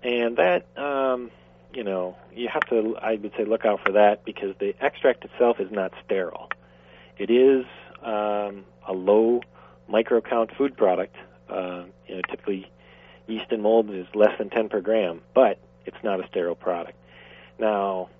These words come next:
putting it at a hundred and eighty does achieve batch pasteurization, and if you have a good yeast, uh, in a high amount, it'll probably outcompete anything that's in there. But, uh, in general, you can't say that it's, you're, you're totally,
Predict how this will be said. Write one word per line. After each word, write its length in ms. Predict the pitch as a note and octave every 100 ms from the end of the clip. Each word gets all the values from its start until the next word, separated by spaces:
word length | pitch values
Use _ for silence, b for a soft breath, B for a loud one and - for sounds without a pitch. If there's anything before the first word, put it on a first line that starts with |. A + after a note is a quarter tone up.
| _
putting 200 | C#3 A#2+
it 80 | A#2
at 60 |
a 60 | A2
hundred 240 | A2 A2+
and 40 | A2
eighty 200 | A2+ G#2+
does 200 | A2+ A2+
achieve 340 | G#2+ A#2 G#2+
batch 260 | G2+ G2 -
pasteurization, 920 | F#2+ F2+ - G#2 B2+ D#3+ - D#3 C3
and 100 | G#2
if 120 | G2
you 80 | A2+
have 140 | G#2 G2
a 60 |
good 220 | F#2 G#2
yeast, 220 | G#2+ G#2+ - - - b b b b -
uh, 320 | G2 F#2+ G2 -
in 80 | G#2+
a 40 |
high 180 | G2+ A2+
amount, 280 | G#2 G#2 G#2+
it'll 180 | F#2+ F2 -
probably 240 | - G#2 G2
outcompete 440 | F#2+ G2 - A2+
anything 340 | G2+ G2 G2+
that's 160 | F2+ -
in 160 | F3 D#3+
there. 240 | D3 D3 - b b b b _
But, 200 | C#3+ B2 - _ _ _ - _ - -
uh, 200 | G2 F2+
in 160 | A2+ G#2
general, 320 | G#2 G2+ G2
you 100 | F#2
can't 260 | - G2 F2
say 140 | G2 F2
that 120 | F2
it's, 140 | E2 - B B _
you're, 380 | - F2+ F2 F2 - _
you're 120 | F#2 F2+
totally, 540 | - C#3+ A2+ G2 F2